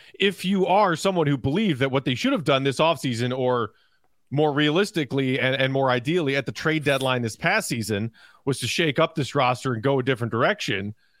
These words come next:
then you're still probably not very happy right now, as we are a month and change away from training camp starting up again for a brand new season. I think with the tools they had at their disposal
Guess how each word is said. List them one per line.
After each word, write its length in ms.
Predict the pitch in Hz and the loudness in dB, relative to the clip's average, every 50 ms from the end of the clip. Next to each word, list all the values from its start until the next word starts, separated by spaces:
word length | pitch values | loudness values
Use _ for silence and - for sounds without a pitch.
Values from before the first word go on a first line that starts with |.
| _ _ - | _ _ 0
then 140 | 160 156 160 | 0 0 2
you're 100 | 156 147 | 0 -2
still 200 | - - 185 151 | 0 -2 -2 0
probably 400 | - - 160 160 156 151 143 139 | 2 2 2 4 4 2 0 2
not 260 | 139 135 131 131 - - | 2 0 0 0 -2 -4
very 240 | - 131 139 135 127 | -2 0 2 2 2
happy 300 | 127 160 202 202 - 131 | 2 2 2 2 0 -2
right 220 | 127 131 127 127 120 | 0 2 0 0 2
now, 340 | 143 190 214 170 131 123 135 | 0 0 2 2 2 0 0
as 180 | 147 123 113 | 0 -2 -2
we 180 | 110 117 127 123 | -2 -2 0 2
are 340 | 123 120 120 120 117 113 - _ _ _ _ _ - | 2 2 2 2 0 -2 -6 _ _ _ _ _ -4
a 60 | 127 | -2
month 260 | 127 139 135 131 120 | 2 2 0 0 0
and 80 | 147 123 | -4 -4
change 280 | - 143 131 127 113 | -2 -2 -2 0 0
away 160 | 120 123 120 113 | 0 0 0 -2
from 140 | - 123 | -4 -6
training 300 | - - 135 131 127 123 | -4 -2 -2 -2 -2 -4
camp 240 | - - 135 127 110 | -2 -2 -2 -2 -2
starting 280 | - - 120 113 120 135 | -2 -2 -2 -2 0 0
up 160 | 180 190 - | -2 -2 -2
again 260 | 139 117 120 113 110 | -2 -2 -2 -2 -2
for 120 | 104 117 117 | -2 -4 -4
a 40 | |
brand 240 | 95 123 120 120 120 | -2 0 0 0 0
new 80 | 117 110 | 0 -2
season. 460 | - - 269 262 170 117 101 87 - _ - _ _ _ _ _ _ _ _ _ - | -2 -2 -2 -2 -2 -2 -4 -6 -8 _ -20 _ _ _ _ _ _ _ _ _ 0
I 100 | 156 170 | 0 0
think 260 | 156 226 196 - - _ - | 0 0 -4 -4 -8 _ -14
with 480 | 120 113 107 110 117 190 226 175 - - _ - | -12 -10 -8 -4 -2 -2 -2 -2 -4 -14 _ -12
the 420 | 135 131 196 208 202 185 165 135 _ _ _ _ _ _ _ _ _ _ _ _ _ _ - | -6 -2 0 0 0 0 -2 -4 _ _ _ _ _ _ _ _ _ _ _ _ _ _ -8
tools 420 | - - 262 294 320 285 226 180 | -2 0 2 2 2 0 0 0
they 160 | - 226 220 202 | 0 0 2 2
had 180 | 220 247 240 | 2 2 0
at 60 | 214 | 0
their 140 | 180 240 226 | 0 -2 -2
disposal 720 | 208 190 - - 311 320 302 226 196 156 160 208 254 - | -2 -4 -2 0 0 0 0 0 0 0 0 0 -2 -6